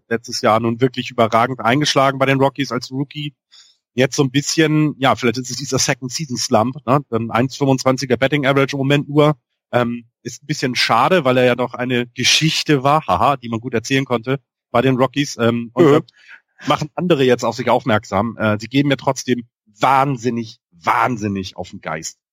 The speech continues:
Speaker 1: Sowieso die ganze West kannst du alle, alles, alle in einen Sack und drauf knüppeln. Alter. Geht gar nicht. Also bis auf die Dodgers, die,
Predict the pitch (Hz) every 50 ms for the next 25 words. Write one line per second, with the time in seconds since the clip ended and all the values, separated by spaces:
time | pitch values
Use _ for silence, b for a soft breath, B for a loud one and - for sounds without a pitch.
0 | _ _ - 110 110 117 113 131 139 120 110 101 113 113 120 - 117 104 101 104
1 | 123 127 - - - - 113 113 - 120 - 120 131 143 135 127 120 b b b
2 | b b b 131 143 151 139 - - _ - - - 185 190 190 - 175 160 143
3 | 131 139 139 131 120 160 156 - - 147 131 117 113 131 131 - - - - 127
4 | 123 117 - 90 82 76 - _ _ _ _ _ _ _ B B B B B B
5 | B - - - - _ - - - 127 127 120 120 - - - 80 - _ _
6 | _ _ _ _ _ _ _ _ _ _ _ _ _ _ - 180 165 _ _ _
7 | - 147 123 143 147 120 - - 110 113 127 127 151 185 - 202 - - 156 123
8 | 143 180 - - 196 165 - - 151 151 127